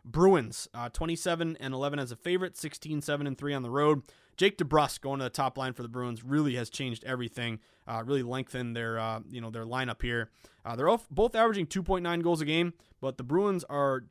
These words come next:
defensively a little bit better, only giving up two point seven a game versus three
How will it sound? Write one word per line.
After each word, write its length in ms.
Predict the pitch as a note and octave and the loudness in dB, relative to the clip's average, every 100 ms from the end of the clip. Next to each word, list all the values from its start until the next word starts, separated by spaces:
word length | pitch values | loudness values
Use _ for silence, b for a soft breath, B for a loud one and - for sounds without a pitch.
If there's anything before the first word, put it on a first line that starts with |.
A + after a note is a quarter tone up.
| - | -18
defensively 560 | C#3 D#3 E3+ E3 D3+ C3 | -12 -6 -2 -2 -2 -4
a 60 | A#2+ | -4
little 180 | A#2+ | -4
bit 140 | A2+ G#2+ | -6 -8
better, 220 | A#2+ A2+ | -6 -6
only 160 | B2+ D3 | -6 -4
giving 140 | D3+ | -6
up 100 | A#2+ | -6
two 160 | - D3 | -6 -4
point 240 | C#3+ A#2+ | -4 -4
seven 240 | E3+ C#3+ | -4 -2
a 40 | B2+ | -4
game 220 | A#2+ A#2 | -4 -6
versus 280 | A#2 - A2 | -8 -10 -12
three 360 | D3+ D3+ C#3+ A2+ | 0 2 4 0